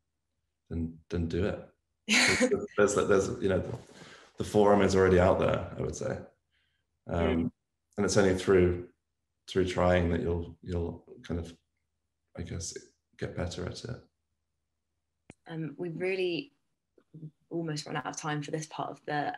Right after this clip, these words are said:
Speaker 2: um, session, but I'd just like to ask one final question. Um, which of your posters, um, makes you the most excited?
Speaker 1: Most excited? Oh, wow. Um, I love, um,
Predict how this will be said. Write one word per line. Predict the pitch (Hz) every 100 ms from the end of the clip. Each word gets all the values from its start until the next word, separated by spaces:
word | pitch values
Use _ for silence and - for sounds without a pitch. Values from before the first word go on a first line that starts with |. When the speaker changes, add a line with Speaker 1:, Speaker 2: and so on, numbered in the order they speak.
| -
Speaker 2:
um, | 147
session, | 143 143 - -
but | 147 85
I'd | 156
just | 165
like | 143 -
to | 156
ask | 151
one | 160 156
final | 156 160 160
question. | 170 - - - 160 - - _ -
Um, | 165 165 160 147 _
which | - 185 - -
of | 220
your | 220 208
posters, | 202 185 190 - 170 156 - -
um, | 156
makes | 156 170 -
you | 165
the | 151
most | 160 156 -
excited? | - - 151 143 85 - - _ - - _ _ _ _ _ _ _ - - - _ _ _ _
Speaker 1:
Most | 107 -
excited? | - - 87 95 95 87 85
Oh, | -
wow. | 90 87 85 87 87 - -
Um, | - 104 104 104 104 101 101 - - _ _ _ _ _ _ _ _ _ _ _ _ _ _ _ _ _ _ _ _ _ _ _ _ _
I | 104
love, | 104 110 107 104
um, | 101 98 95 92 92 -